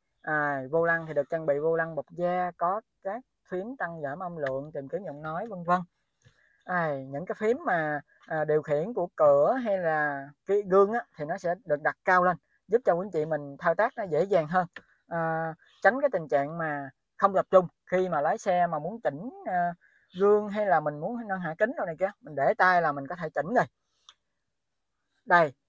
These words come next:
à, màn hình giải trí thì được trang bị màn hình giải trí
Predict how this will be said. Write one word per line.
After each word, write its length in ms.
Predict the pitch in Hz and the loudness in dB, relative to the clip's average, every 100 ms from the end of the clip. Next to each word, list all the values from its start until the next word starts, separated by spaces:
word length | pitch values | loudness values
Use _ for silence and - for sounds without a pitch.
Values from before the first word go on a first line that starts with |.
| - | -6
à, 480 | 170 156 156 151 151 - | 2 4 4 2 0 -2
màn 220 | 160 156 | -2 0
hình 140 | 165 160 | -4 -2
giải 140 | 170 | 0
trí 260 | 208 240 330 | 4 2 2
thì 100 | 185 | -2
được 160 | 160 | -2
trang 160 | 190 175 | -2 0
bị 240 | 147 147 | 0 0
màn 220 | 156 156 156 | -6 -8 -10
hình 180 | 156 | -8
giải 140 | 147 156 | -4 -4
trí 320 | 185 220 | -2 -6